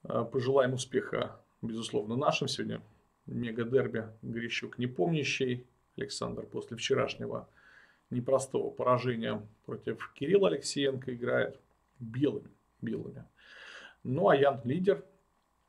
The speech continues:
Я сейчас вам покажу, а, покажу стендинг после восьмого тура. Сегодня в час дня начнется трансляция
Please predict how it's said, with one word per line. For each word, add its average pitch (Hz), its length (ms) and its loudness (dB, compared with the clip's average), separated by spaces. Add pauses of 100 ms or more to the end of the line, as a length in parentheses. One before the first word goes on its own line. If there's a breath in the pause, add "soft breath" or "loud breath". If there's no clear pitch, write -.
(280)
Я 127 220 2
сейчас - 400 -4
вам 107 140 -2
покажу, 110 520 -2 (600 soft breath)
а, 120 340 -8
покажу 113 580 -6 (140)
стендинг 135 640 -2 (1040 soft breath)
после 127 280 -4
восьмого 123 380 0
тура. 127 360 -2 (680)
Сегодня 120 380 4
в - 100 -14
час - 320 0
дня 120 300 -2 (1080 soft breath)
начнется 123 680 -4
трансляция 117 880 -4